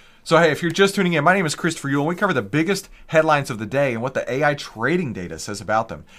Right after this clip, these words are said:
And if you're interested in that too, be sure to definitely hit the subscribe button down below and start trading with A I today. Go to O V T L Y R dot com to see why outliers win.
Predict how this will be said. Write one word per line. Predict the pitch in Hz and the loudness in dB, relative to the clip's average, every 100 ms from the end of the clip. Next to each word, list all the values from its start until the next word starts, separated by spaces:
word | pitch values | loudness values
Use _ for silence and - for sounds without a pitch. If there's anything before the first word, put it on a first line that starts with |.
| - | -10
And | 127 | -6
if | 147 | -4
you're | 233 240 | -2 -2
interested | 220 190 196 | -2 -4 -2
in | 170 | 2
that | 160 | 0
too, | 170 185 | 0 -6
be | 220 | -4
sure | 302 | -4
to | 262 | -4
definitely | 147 202 | -4 -4
hit | 160 175 | -6 -6
the | |
subscribe | 139 135 110 - 104 135 185 | -6 -6 -8 -2 2 4 4
button | 110 85 | 0 0
down | 92 113 | -2 -2
below | 107 110 85 - - - - | 0 -2 -2 -8 -20 -16 -4
and | 190 139 | 0 0
start | - - 190 226 | -2 4 4 4
trading | 208 220 185 | 2 0 0
with | 147 | 0
A | 151 196 | 2 6
I | 170 143 | 8 6
today. | 127 104 190 147 113 127 - _ - - - | 2 0 4 4 2 -4 -12 _ -20 -20 -2
Go | 202 | 4
to | 165 | 4
O | - 175 | 4 2
V | 185 165 | 2 -2
T | 190 170 | -4 2
L | 131 160 | 4 4
Y | 143 139 | 4 4
R | 120 147 | 6 4
dot | 131 98 | 2 0
com | 139 147 | -2 -4
to | 117 | -6
see | 147 | -2
why | 139 98 | 0 2
outliers | 117 127 113 92 92 | 4 4 0 -2 -6
win. | 90 110 170 71 - | -8 -6 -6 -8 -14